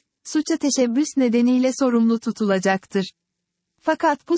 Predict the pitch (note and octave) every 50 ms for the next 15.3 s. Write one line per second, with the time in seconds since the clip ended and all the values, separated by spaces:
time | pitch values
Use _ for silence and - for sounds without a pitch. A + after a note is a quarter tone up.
0 | - - E4 D4 - - - C#4+ A#3 F#3+ A3+ G#3+ G3+ G3 G#3+ B3 C4+ D4+ D#4+ D#4
1 | C#4 B3+ A#3 - - A#3 A3 A#3 A3+ A3 A3 A3+ A3 A3 A3 A3 - - A#3 A3+
2 | A3 G#3+ G#3+ A3+ G#3+ G#3 A3+ A3 A3+ G#3 G#3 A3 A3 A#3 A#3+ A#3+ A#3+ B3 B3 B3
3 | B3 - - - - E4 F4 F4 E4+ D4+ C4 C4+ B3+ B3 A#3+ A#3+ A#3+ A#3+ A#3 A#3
4 | A#3 A#3 - C4+ C4+ B3+ A#3+ C4+ D#4 E4 D#4+ D4+ B3 A3 G#3+ G3+ G3 G3 G3 F#3+
5 | F#3+ F#3+ F#3 F#3 F#3 F3+ F3 F3 F3 F3 F#3 - - A#3 A#3+ - D#4+ D#4+ - D4+
6 | C4+ - C4 B3 A#3+ A#3+ C#4+ D4+ - - B3 A#3 - - A#3 A3+ - - A3+ A3
7 | G#3+ A3+ A#3+ C#4 C#4+ A#3+ C4 B3+ B3+ B3 B3 B3 A#3+ A#3+ A#3+ A#3 B3 A3+ G3 G#3
8 | G3 G3 G3 G3 G3 G3 F3+ G3 G3 F#3+ F#3+ F#3+ F#3+ F#3+ - - G#3 F#3+ E3+ F#3
9 | F3+ F3 - _ _ _ _ _ _ _ _ _ _ _ _ _ - B3 C#4 C#4+
10 | C#4 D4 D4+ D4 - - F4 E4+ - D#4 C#4+ C4 - - C4+ A#3+ A#3+ C4 C4 C#4
11 | - - - - G3 E3+ - - G3 G#3+ B3 - _ - A#3+ B3+ C4 C4 A#3 B3+
12 | C4+ C4 C4+ D4 D4+ - - B3+ A#3 A#3 - - E4+ F4 E4 D4+ C4+ B3 A3+ A3+
13 | A3+ - - A#3 G#3 A3 A3 G#3+ G#3+ A3 A3 A3 A3 A3+ G#3+ - D4+ D4 C4+ B3+
14 | A#3+ G#3 G3+ G3+ G3 G3 G3 G3 - - G#3+ G#3 - A3+ G#3 G3 F#3+ F#3 F#3 F#3
15 | F3+ F3 E3+ E3+ F#3+